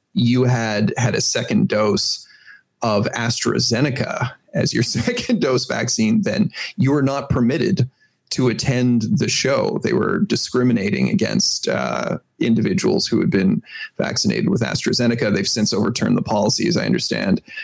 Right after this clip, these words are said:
Um, but Saturday Night Live had a, had a similar policy that they had passed. Um, just kind of a, a bizarre, <laughs> bizarre move to take, but, um, I'm curious to see if this is gonna become an issue,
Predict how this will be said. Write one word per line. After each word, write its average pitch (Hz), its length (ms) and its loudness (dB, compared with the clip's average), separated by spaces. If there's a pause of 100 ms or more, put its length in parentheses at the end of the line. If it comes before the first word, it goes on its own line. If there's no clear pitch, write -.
(160)
Um, 101 420 0
but - 200 -4
Saturday 117 440 0
Night 107 200 -2
Live 120 840 0
had 110 240 0
a, - 260 -2
had - 200 0
a - 100 -2
similar 120 420 2
policy 113 540 0
that 117 120 0
they - 120 -2
had - 160 0
passed. 107 680 -2 (180)
Um, 117 480 -2
just - 200 -4
kind 185 120 2
of 170 80 2
a, - 240 0 (540)
a - 40 2
bizarre, 117 840 0 (120)
<laughs> - 140 -6
bizarre 208 500 2 (120)
move 190 340 2
to 123 160 2
take, - 440 -2
but, 117 220 0 (420)
um, 113 300 0
I'm 120 140 0
curious 135 380 0
to 123 60 -2
see 113 140 0
if 107 100 -2
this - 160 0
is 107 100 -2
gonna 101 160 0
become 107 300 0
an 98 60 0
issue, 101 680 0